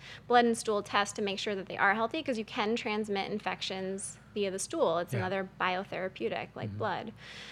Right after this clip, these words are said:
Speaker 1: Um, so that's where we see, you know, the issue is that people are doing them at home.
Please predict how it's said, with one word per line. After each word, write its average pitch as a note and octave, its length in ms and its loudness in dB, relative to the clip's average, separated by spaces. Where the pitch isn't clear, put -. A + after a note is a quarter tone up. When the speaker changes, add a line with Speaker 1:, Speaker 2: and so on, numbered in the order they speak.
Speaker 1:
Um, G#3+ 480 6
so G#3 560 4
that's B3 280 10
where A#3 200 6
we G#3 100 4
see, G3+ 600 -2
you G#3 100 0
know, F3+ 380 -2
the G3 280 -2
issue A3 300 0
is D#3 120 -4
that - 160 0
people B3 220 4
are A3+ 140 6
doing A3+ 300 4
them A#3+ 120 4
at G3 180 2
home. A3 520 0